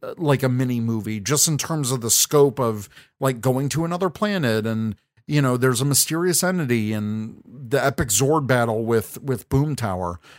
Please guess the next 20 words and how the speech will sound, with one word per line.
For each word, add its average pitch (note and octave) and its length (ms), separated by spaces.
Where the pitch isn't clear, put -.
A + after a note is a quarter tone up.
Just D#3+ 360
everything E3+ 640
in, C#3+ 140
in C3+ 260
this B2+ 200
episode. B2 440
There F#3+ 100
was A#3 140
a B2+ 80
lot A#2+ 640
packed B2 320
in A#2 100
this A2 180
episode, A2+ 640
but D#3 160
it D3+ 100
never D3+ 340
felt C3+ 360
rushed. A#2 640
And B2+ 520